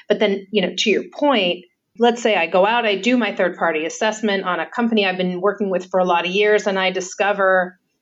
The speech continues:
you know, "Oh, you know, we're not aligned to a framework or something." What do we do now? Um, for the most part, you have to hope that your contracts have the language in there that say that they're going to adhere to your standard.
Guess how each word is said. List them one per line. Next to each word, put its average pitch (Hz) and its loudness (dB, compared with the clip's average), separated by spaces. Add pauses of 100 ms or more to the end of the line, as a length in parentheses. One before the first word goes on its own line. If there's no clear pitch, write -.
(140)
you 190 -4
know, 185 -4
"Oh, 233 4
you 202 0
know, 196 2
we're 208 2
not 214 0
aligned 185 -2
to - -4
a 180 -4
framework 156 -8 (340)
or 165 -6
something." - -10 (1160)
What 202 2
do 208 6
we 190 4
do 185 0
now? 151 -8 (640)
Um, 196 -4 (100)
for 233 4
the 233 6
most 247 4
part, 254 -2 (200)
you 214 0
have 208 -2
to 208 0
hope 196 0
that 233 -2
your 180 -4
contracts 185 -4
have 180 -4
the 175 -4
language 175 -6
in 175 -6
there 175 -2
that 170 -6
say 165 -2
that 156 -6
they're 170 -2
going 170 -6
to 175 -4
adhere 165 -6
to 160 -8
your 160 -6
standard. 180 -6